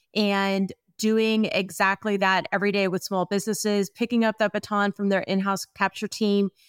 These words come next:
taking it over the finish line in the form of a winning proposal. So thanks for having me. Looking forward.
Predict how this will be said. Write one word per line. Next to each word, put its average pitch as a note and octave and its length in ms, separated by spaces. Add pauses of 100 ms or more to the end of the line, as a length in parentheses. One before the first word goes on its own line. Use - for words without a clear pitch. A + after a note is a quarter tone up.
(120)
taking A3 320
it G#3+ 80
over G3+ 160
the F#3+ 80
finish G3 320
line F#3 460
in F3+ 300
the F#3+ 100
form F3 340
of E3 80
a F3 80
winning E3+ 260 (200)
proposal. F#3 300
So F3 360 (340)
thanks G#3 160
for A3 100
having C#4 260
me. D#3 240
Looking G3+ 240
forward. E3+ 340